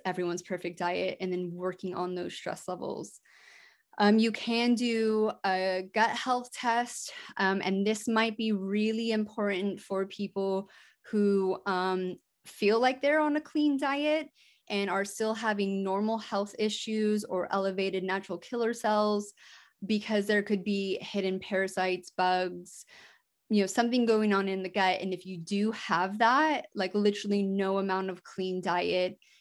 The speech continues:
is going to get rid of those. You really have to be targeted, and which could be holistic target, um, um, like, supplements. You can use, um,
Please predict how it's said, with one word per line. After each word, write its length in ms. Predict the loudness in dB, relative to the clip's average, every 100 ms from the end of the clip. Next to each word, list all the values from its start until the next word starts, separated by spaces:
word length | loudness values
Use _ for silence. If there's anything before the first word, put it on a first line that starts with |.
| _
is 300 | 0 0 -2
going 260 | -2 -2 -2
to 100 | -4
get 180 | -4 -4
rid 220 | -2 -2
of 120 | -2
those. 320 | 0 0 0 -2
You 120 | -4
really 260 | -4 -4
have 280 | -6 -6 -10
to 80 | -8
be 200 | -8 -8
targeted, 760 | -8 -4 -4 -4 -4 -4 -4 -10 -20 -16 -6
and 380 | -2 -2 -2 -6
which 340 | -2 2 2 2
could 220 | 0 0
be 540 | -2 -2 -2 -2 -4 -8
holistic 680 | -6 0 0 0 0 0 0 -4
target, 640 | -2 0 2 2 0 -2 _ _ _ _ _ -12
um, 160 | -4
um, 340 | 0 0 -2 -2
like, 320 | -4 -4 -8 _ _ -4
supplements. 760 | -2 0 0 2 0 -2 -8 -6
You 200 | -6 -6
can 500 | -10 -2 0 2 2
use, 600 | 2 2 2 0 -2 -4
um, 460 | -4 -2 -2 -4